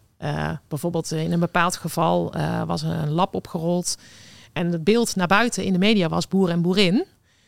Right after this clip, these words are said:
Eh, maar dat was niet juist, want het wa-, was eigenlijk gewoon een crimineel netwerk,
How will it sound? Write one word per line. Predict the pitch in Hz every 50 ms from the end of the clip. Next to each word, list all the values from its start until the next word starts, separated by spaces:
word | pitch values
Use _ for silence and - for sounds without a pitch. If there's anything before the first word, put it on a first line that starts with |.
| _ _ _ _ _
Eh, | - - 196 190 180 180 175 180 180 - 180 185
maar | - - 196
dat | 202 208
was | 185 208 190 -
niet | 196 180 -
juist, | 170 147 156 226 254 - -
want | 190 185 -
het | 180 -
wa-, | 170 170 165 170 -
was | - 170 175 175 - -
eigenlijk | - 175 175 180 - 175 - -
gewoon | 180 170
een | 175 165
crimineel | - - 175 170 165 165 165 165
netwerk, | 165 170 208 - - 165 147 156 - - - - -